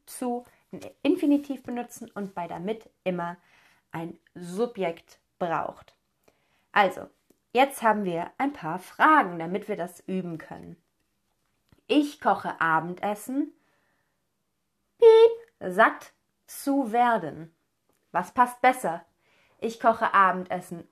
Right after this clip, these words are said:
um satt zu werden, oder ich koche Abendessen, damit satt zu werden. Guckt euch die Sprach-, äh, die Satzstruktur an, welche Wörter, äh, im Satz stehen und wie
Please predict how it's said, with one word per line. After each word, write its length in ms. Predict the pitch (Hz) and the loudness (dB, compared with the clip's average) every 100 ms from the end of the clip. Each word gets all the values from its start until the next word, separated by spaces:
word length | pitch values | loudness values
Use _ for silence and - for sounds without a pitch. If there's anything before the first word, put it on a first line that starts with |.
| - | -4
um 320 | 302 339 339 - - | -2 -2 -4 -10 -2
satt 320 | 247 285 285 | 2 2 0
zu 220 | - 269 | -10 -8
werden, 500 | 254 247 240 240 247 _ _ _ | -4 -2 -4 -8 -16 _ _ _
oder 360 | 220 240 233 226 - | -4 0 2 0 -2
ich 280 | 269 - - | -8 -8 -10
koche 340 | 196 190 208 - | -6 -6 -8 -2
Abendessen, 840 | 175 165 170 - 175 - 190 202 - _ _ | 0 0 -4 -8 -8 -8 -12 -12 -14 _ _
damit 580 | - 226 196 170 175 _ _ - | -2 -2 -2 -6 -8 _ _ -18
satt 400 | 180 196 208 - _ _ | -2 0 0 -6 _ _
zu 340 | - 185 165 | -12 -8 -6
werden. 440 | 160 151 151 160 160 _ _ _ _ _ _ - | -6 -8 -12 -16 -20 _ _ _ _ _ _ 0
Guckt 320 | 285 277 - | 0 0 -2
euch 260 | 214 196 - | -2 -2 -8
die 120 | 185 | -14
Sprach-, 520 | - - 247 311 - - | -10 0 4 4 2 2
äh, 160 | 214 | 2
die 180 | 175 185 | 2 0
Satzstruktur 880 | 214 320 - - 269 262 262 240 - | 2 2 0 -12 -12 -10 -8 -6 -6
an, 320 | 220 220 220 | -8 -8 -6
welche 460 | 165 165 160 156 180 | -8 -10 -14 -12 -4
Wörter, 360 | 220 269 240 226 | -4 -4 -6 -10
äh, 160 | 220 - | -10 -10
im 160 | 214 | -10
Satz 280 | 208 208 - | -10 -12 -14
stehen 380 | - 196 196 190 - _ _ | -16 -12 -12 -12 -18 _ _
und 280 | 240 240 - - | -8 -8 -8 -16
wie 580 | 180 185 180 175 180 | -14 -8 -8 -8 -10